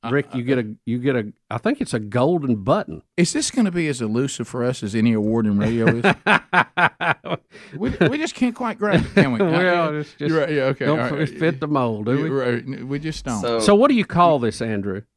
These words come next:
Speaker 3: This is a play button. You get one when you pass a hundred thousand. Um, it's a silver one, and then when you pass a million, you get the gold
Speaker 1: Oh,
Speaker 3: one.
Speaker 1: I,
Speaker 3: So
Speaker 1: I, we may get a silver one. We're, we're, we're,
Speaker 3: Yeah.
Speaker 1: we,
Speaker 2: Look
Speaker 1: we
Speaker 2: at
Speaker 1: can,
Speaker 2: that.
Speaker 1: we can
Speaker 2: Look
Speaker 1: reach
Speaker 2: at
Speaker 1: a silver
Speaker 2: that.
Speaker 1: one. Look at that. How cool is that?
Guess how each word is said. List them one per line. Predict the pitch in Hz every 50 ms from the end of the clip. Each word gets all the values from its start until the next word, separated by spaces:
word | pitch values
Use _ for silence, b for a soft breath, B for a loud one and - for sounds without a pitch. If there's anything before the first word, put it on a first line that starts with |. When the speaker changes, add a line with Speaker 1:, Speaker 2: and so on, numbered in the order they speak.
| _ _ _ _ _
Speaker 3:
This | 127 143 143 156
is | 151
a | 156 143
play | 147 - 139 123 120
button. | 107 113 110 - - 113 117 113 110 -
You | 107 117
get | 104 127 123 -
one | 123 135 139
when | 135 135 131
you | 120 113
pass | 131 123 120 -
a | 117 110
hundred | 113 113 - 113 95
thousand. | - 110 110 110 104 113 113 113 113 113 -
Um, | - 107 101 101 98 98 95 95 92 - _ _
it's | 107 104 - -
a | 101 101
silver | - - 120 113 110 117
one, | 113 113 113 113 117 - -
and | 107 104
then | 104
when | 104 101
you | 101 92
pass | - 113 98 101 -
a | 104
million, | 98 92 87 90
you | 87 85
get | 87 -
the | - 78
gold | - 71 80 - - 131
Speaker 1:
Oh, | 175
Speaker 3:
one. | 185 -
Speaker 1:
I, | 160 156 147 151
Speaker 3:
So | 170
Speaker 1:
I, | 190 180 -
we | 170 220 302
may | 320 285 208
get | 180 175 262 320
a | 320
silver | 226 - 196 220 269 - -
one. | 175 196 226 - _ _ -
We're, | 170 220 233
we're, | 196 202 254 294 254
we're, | - 226 190
Speaker 3:
Yeah. | 196 175 156
Speaker 1:
we, | 131 147
Speaker 2:
Look | 170 233 -
Speaker 1:
we | 233 -
Speaker 2:
at | 294
Speaker 1:
can, | 202 156 135 117
Speaker 2:
that. | 104
Speaker 1:
we | 151 -
can | - - 131
Speaker 2:
Look | 170 247
Speaker 1:
reach | 269 247
Speaker 2:
at | - 190
Speaker 1:
a |
silver | 170 - 214 202
Speaker 2:
that. | 175 139
Speaker 1:
one. | 113 - _ _ _ _ _ _ _ _
Look | - 240 240 -
at | 226 175 -
that. | 143 123 135 165 165
How | 185 247 277
cool | 269 - - 214 160 135 110
is | 110 98 98
that? | 104 98 123 190 254